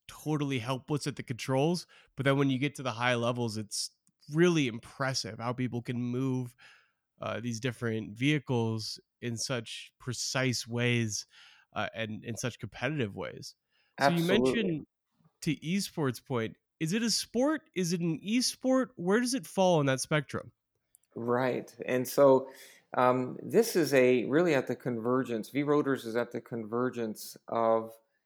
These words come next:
Speaker 2: video gaming, drone racing, and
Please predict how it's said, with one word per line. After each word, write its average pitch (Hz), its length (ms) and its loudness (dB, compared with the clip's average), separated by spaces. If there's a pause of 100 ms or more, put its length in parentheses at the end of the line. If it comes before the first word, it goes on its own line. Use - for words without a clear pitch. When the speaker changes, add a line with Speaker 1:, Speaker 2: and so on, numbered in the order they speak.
(380)
Speaker 2:
video 139 480 2
gaming, 120 800 -2 (240)
drone 123 320 0
racing, 110 880 -2 (120)
and 113 540 -4